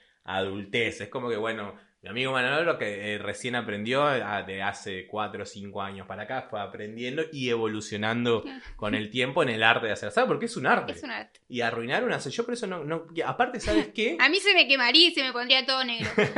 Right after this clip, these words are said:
Speaker 1: <laughs> Aparte, ¿sabes qué? Es una ciencia y hay muchas formas de aprenderlo. Entonces es muy difícil llegarle a un punto medio en el que quizás todos estén de acuerdo en cómo lo preparaste.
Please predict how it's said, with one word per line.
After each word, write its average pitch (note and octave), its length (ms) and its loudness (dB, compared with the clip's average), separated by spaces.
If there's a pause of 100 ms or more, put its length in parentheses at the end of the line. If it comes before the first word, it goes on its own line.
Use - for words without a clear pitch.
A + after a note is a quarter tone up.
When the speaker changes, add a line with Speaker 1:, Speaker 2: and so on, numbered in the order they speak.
(140)
Speaker 1:
<laughs> - 400 -12
Aparte, A3 380 0
¿sabes G3+ 300 -2
qué? A#3+ 220 -4
Es - 200 -8
una G#3 180 -6
ciencia D3 720 -8 (240)
y F#3 120 -6
hay A3 100 -2
muchas B3 340 -6
formas F#3 400 -2
de A#2+ 60 -4
aprenderlo. G2+ 580 -4
Entonces F#3 400 -6
es A#3 120 0
muy C#4 160 -6
difícil A#3+ 480 -10
llegarle B2+ 540 0 (680)
a F3 160 -2
un A#3 160 2
punto B3 280 -2
medio A3+ 240 0
en A#3 80 0
el F3+ 160 -4
que D#3 120 -10
quizás F#3+ 440 -10
todos C4 500 -4
estén F3+ 300 -4
de F#3 80 -2
acuerdo F3+ 320 0
en F#3+ 80 -4
cómo F3+ 200 -4
lo E3 100 2
preparaste. A#2 720 -2